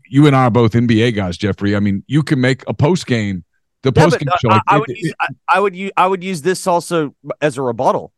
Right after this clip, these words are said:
Speaker 2: E S P N hasn't figured out their N B A show.
Speaker 1: That's
Speaker 2: We're
Speaker 1: true.
Speaker 2: And there's a formula, there's a formula that T N T is given, which is get experienced host, get three personalities,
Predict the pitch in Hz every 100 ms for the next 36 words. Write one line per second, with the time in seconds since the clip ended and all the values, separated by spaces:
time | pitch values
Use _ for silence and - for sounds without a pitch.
0 | _ _ _ _ _ _ _ _ _ _
1 | _ _ _ _ _ - _ - 226 240
2 | - 208 269 208 160 135 160 135 147 117
3 | 196 226 139 104 98 87 - 87 64 _
4 | _ _ _ _ _ _ 123 131 - 127
5 | 87 - _ _ _ - 180 214 175 -
6 | 226 302 277 202 160 160 - 160 208 185
7 | 190 - 247 302 311 214 185 170 - 226
8 | 214 160 220 196 131 - 175 208 107 92
9 | _ _ 151 - 165 135 - _ _ _
10 | _ _ 175 196 - - 160 - - 180
11 | 220 254 269 - 165 156 175 - - _
12 | _ _ _ _ 175 180 - 196 247 226
13 | 233 - 208 180 180 175 165 160